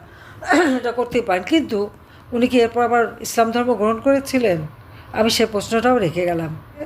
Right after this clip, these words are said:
আজকে মিয়ানমার বর্ডারে আমাদের কোনো বা-,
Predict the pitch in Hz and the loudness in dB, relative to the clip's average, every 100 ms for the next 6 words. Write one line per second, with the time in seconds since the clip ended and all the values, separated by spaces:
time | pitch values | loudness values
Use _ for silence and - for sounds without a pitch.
0 | - - - - - 196 196 226 214 226 | -14 -16 -14 -14 -4 0 0 0 2 2
1 | 220 240 233 226 233 240 214 220 233 233 | 2 0 2 2 2 2 2 0 -2 -2
2 | 240 233 - - - - - - - 254 | -2 -2 -4 -14 -20 -20 -20 -20 -20 -6
3 | 233 160 | -2 0